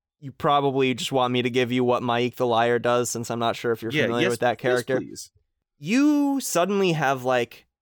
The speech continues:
Speaker 1: this moment of, not a moment, 'cause it continues, but this, like,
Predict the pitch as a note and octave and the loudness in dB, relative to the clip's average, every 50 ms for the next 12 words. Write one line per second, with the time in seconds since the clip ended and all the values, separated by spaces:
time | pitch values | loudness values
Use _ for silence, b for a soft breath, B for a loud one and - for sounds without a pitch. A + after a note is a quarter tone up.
0 | _ _ _ _ _ _ _ C#3 C3 C#3 C#3 C#3 C3 - - - - - _ - | _ _ _ _ _ _ _ -8 -4 -2 -2 -2 -2 -4 -8 -10 -10 -14 _ -14
1 | C#3 C#3 C#3 C#3+ D3+ D#3 D#3+ D3+ D3 C#3+ C#3 - - B2+ C3 B2+ B2+ B2+ B2 B2 | -6 -2 0 2 2 2 2 0 0 -2 -4 -4 -2 0 2 4 4 4 4 2
2 | A#2+ A#2 A#2 A2+ A2 A2 A#2 B2 C3 - - _ _ _ _ _ _ _ _ _ | 2 0 0 -2 -4 -8 -12 -16 -18 -20 -20 _ _ _ _ _ _ _ _ _
3 | _ _ _ _ _ _ _ - D3 E3+ F#3+ G3 D3+ C#3 D3+ G3+ G3 D3+ C3 B2 | _ _ _ _ _ _ _ -6 -2 0 0 2 2 2 2 2 2 0 -2 -2
4 | - - C#3+ C3+ C#3 - - D#3+ C#3 C3 - - - F3+ F3+ D#3 B2+ A#2+ A#2 A2+ | -4 -2 -2 -2 -2 -2 -2 -4 -4 -4 -4 -2 0 2 2 2 2 2 0 0
5 | - - C3 B2+ C3+ C3+ - - C3 B2 - | -2 -2 -2 0 0 -2 0 0 -2 -2 -2